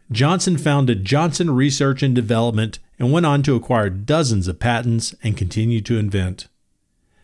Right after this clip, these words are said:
A diaper played a nursery rhyme when wet. A ceramic battery and hair curlers that set hair without heat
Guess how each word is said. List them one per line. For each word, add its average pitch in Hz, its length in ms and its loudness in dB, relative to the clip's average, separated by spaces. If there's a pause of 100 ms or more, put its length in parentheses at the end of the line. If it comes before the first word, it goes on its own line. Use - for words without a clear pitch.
(220)
A 156 60 -4
diaper 202 380 0
played 127 280 0
a 131 60 2
nursery 131 480 2
rhyme 101 260 0
when 123 220 2
wet. 147 380 -4 (480)
A 139 60 -2
ceramic 131 480 2
battery 123 540 2 (220)
and 165 180 2
hair 202 240 2
curlers 95 540 0 (120)
that 120 140 0
set 120 220 2
hair 160 260 2
without 113 320 2
heat 127 300 2